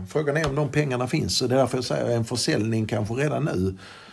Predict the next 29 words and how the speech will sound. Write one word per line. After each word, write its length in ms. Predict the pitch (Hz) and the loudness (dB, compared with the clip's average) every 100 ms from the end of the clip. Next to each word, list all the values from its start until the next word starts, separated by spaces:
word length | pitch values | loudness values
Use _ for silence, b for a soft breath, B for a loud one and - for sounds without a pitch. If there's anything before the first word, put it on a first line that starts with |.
| B B - | B B -12
eh, 480 | - 104 101 95 107 | -6 -4 -2 -2 -2
hade 680 | 107 120 110 104 131 113 | 2 2 2 8 8 8
kanske 460 | - 113 110 110 110 | 4 0 0 0 0
frigjort 500 | - 127 127 95 - | 2 2 2 -2 -2
lite 220 | 104 113 | -2 -2
grann 200 | 104 95 | -4 -2
pengar. 340 | 123 113 82 | 0 0 -2
För 100 | 85 | 0
de 200 | 127 160 | 4 6
som 180 | 131 135 | 6 6
har 80 | 135 | 6
lämnat, 760 | 139 143 147 165 127 110 104 - | 8 8 8 6 4 4 2 -4
det, 320 | 156 147 143 | -2 0 2
det 120 | 143 143 | 4 4
är 40 | |
ju 100 | 143 | 6
inte 200 | 147 147 | 4 2
stora, 960 | - - - 143 139 143 139 127 - 127 | 0 0 4 4 6 4 2 0 0 2
de 140 | 123 | 2
stora 340 | 120 135 135 117 | 2 0 2 0
summorna 460 | - 127 127 110 | 2 0 2 -2
tror 180 | 110 113 | 0 2
jag 100 | 104 | 2
man 140 | 101 104 | 2 0
har 140 | 104 | 2
att 60 | 104 | 4
leka 360 | 101 113 - | 4 2 0
med 140 | 95 107 | 2 2
nu. 240 | 104 76 | 2 -2